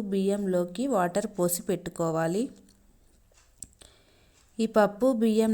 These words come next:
నానేలోపు ఈ కిచిడీలోకి కావలసిన వెజిటేబుల్స్ని కట్ చేసి పెట్టుకుందాం. తర్వాత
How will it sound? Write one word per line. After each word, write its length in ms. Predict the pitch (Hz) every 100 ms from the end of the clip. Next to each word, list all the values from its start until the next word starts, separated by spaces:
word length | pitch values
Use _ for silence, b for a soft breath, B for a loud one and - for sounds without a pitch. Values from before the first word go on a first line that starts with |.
| 196
నానేలోపు 680 | 180 196 208 180 175 240 311 415 B B - 233
ఈ 20 | 233
కిచిడీలోకి 760 | 226 220 254 262 240 214 202 240 311 320
కావలసిన 560 | 185 190 208 196 196 208 202 196
వెజిటేబుల్స్ని 880 | 175 - 220 196 196 190 214 233 403 -
కట్ 180 | 190 -
చేసి 240 | 208 208 - 180
పెట్టుకుందాం. 680 | 170 170 175 170 175 233 349 - _ _ _ - 196
తర్వాత 460 | 196 226 226 220